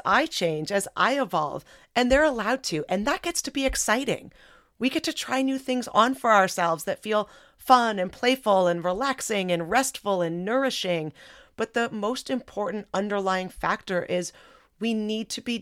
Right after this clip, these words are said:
doing this as often as possible so that when we are highly stressed,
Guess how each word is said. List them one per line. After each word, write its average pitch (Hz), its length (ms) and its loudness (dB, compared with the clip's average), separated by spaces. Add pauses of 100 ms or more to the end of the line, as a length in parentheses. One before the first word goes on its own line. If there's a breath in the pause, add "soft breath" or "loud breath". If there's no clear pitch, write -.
doing 233 360 -2
this 175 300 -2 (140)
as 220 360 -4
often 202 380 -2
as 185 140 -4
possible 190 680 -8 (800)
so 233 200 -4
that 226 220 0
when 247 380 0
we 240 180 -4 (140)
are 269 300 6
highly 202 420 2
stressed, 165 560 -2